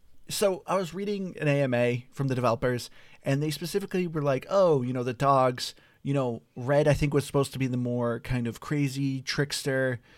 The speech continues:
mischievous type, and the blue one is supposed to be kind of a genius." Did you guys pick up any of those traits? <laughs>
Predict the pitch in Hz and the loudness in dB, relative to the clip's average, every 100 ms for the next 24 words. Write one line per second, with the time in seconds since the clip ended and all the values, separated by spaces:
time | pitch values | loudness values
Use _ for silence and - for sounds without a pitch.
0 | - _ _ - 139 143 147 123 - - | -20 _ _ 0 0 2 0 -2 -2 0
1 | 120 - - 139 127 113 127 156 143 120 | 0 -2 -2 0 0 0 2 4 2 0
2 | 110 110 - 123 123 117 117 214 294 127 | -2 -6 -4 -6 -4 -4 -2 -2 -2 -4
3 | - - - _ _ _ _ - 120 113 | -6 -12 -16 _ _ _ _ -6 -2 0
4 | 123 135 147 175 175 196 - - - 190 | 2 0 0 -4 0 -2 -4 -8 -2 0
5 | 202 202 208 - - - - - | 2 2 -2 0 -2 -2 -10 -10